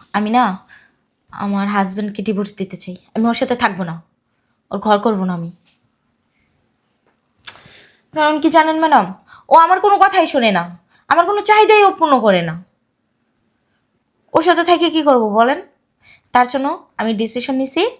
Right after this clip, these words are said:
যে আমি আমার জামাইকে ডিভোর্স দেব। আম্মুকে ডাকছিলাম,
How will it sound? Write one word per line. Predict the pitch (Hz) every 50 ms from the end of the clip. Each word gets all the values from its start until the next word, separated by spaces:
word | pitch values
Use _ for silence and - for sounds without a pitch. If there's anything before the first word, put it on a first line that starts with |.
| _ _ _ _ _ _ _ _ _ _ _ _
যে | 220 226 226
আমি | 208 214 214
আমার | 196 196 190 202
জামাইকে | 196 202 190 196 202 202 262 269
ডিভোর্স | 262 220 175 180 165 - -
দেব। | 160 165 170 - _ _ _ _ _ - - - _
আম্মুকে | - 277 302 311 349 381 330 392 403
ডাকছিলাম, | 381 359 330 285 - - - 302 247 202 170 - - 190